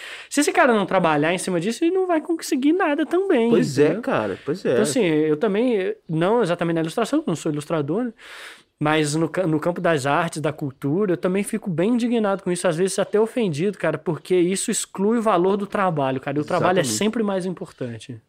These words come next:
Speaker 2: Sim. E eu, eu acho que isso, cara,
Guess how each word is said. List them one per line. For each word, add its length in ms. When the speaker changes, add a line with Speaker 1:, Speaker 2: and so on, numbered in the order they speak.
Speaker 2:
Sim. 320
E 80
eu, 80
eu 180
acho 220
que 80
isso, 280
cara, 240